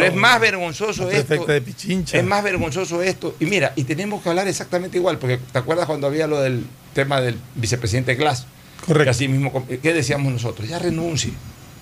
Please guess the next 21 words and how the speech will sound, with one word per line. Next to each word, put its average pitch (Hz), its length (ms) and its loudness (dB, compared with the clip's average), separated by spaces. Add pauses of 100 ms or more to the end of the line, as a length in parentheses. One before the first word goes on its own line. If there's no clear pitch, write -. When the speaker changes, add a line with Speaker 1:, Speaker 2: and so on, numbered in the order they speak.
(500)
Speaker 1:
No 156 140 6
ensucie 170 420 2
más 147 200 0
el 127 100 0
cargo", 104 340 -6
¿no? 120 80 -8 (920)
Tenemos 165 320 4
que 330 60 4
decir 160 200 4
lo 143 80 2
mismo 139 240 0
del 131 80 -2
señor 226 220 2
Speaker 2:
Sí, 539 80 4
Speaker 1:
Celi. - 220 0 (340)
Speaker 2:
exactamente. 208 680 -2 (120)
Speaker 1:
"No 185 160 2
ensucie 233 400 2
más 226 160 2
el 196 100 -2
cargo". - 400 0